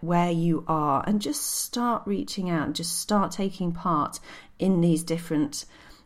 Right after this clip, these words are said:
tweet meets. They are really good, and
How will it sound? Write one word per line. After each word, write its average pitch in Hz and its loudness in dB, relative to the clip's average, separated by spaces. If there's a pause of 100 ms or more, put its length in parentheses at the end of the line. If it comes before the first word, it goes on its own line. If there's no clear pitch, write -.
(140)
tweet - 0
meets. 151 0
They 247 -4
are 262 -2
really 247 0
good, 156 -2
and 185 -4